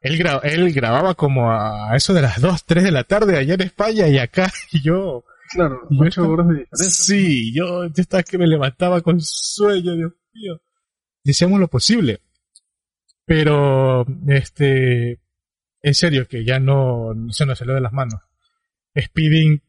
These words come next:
Speaker 1: yo espero que vuelva, es, es muy probable que vuelva. Y si todavía quieres ir descansando, pues, eh,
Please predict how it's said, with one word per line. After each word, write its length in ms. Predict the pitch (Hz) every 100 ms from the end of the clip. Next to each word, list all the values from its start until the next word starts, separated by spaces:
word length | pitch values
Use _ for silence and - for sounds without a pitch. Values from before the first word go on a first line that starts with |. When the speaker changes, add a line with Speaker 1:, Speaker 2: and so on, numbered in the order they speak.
| _ _ _
Speaker 1:
yo 100 | 139
espero 320 | 139 - 139
que 520 | 120 120 113 107 98 92
vuelva, 420 | 98 214 233 233 -
es, 260 | 123 123 - _ _ -
es 140 | 127
muy 120 | 135 139
probable 320 | 127 117 110
que 100 | 110
vuelva. 580 | 120 170 185 185 175 _ _ _ _ _ _
Y 320 | 143 131 135
si 240 | - 135
todavía 340 | 113 135 123 147
quieres 280 | - 156 -
ir 100 | 160
descansando, 540 | 185 202 175 214 214
pues, 600 | - 208 214 202 - - _ _ _ -
eh, 840 | 147 135 135 131 131 127 127 120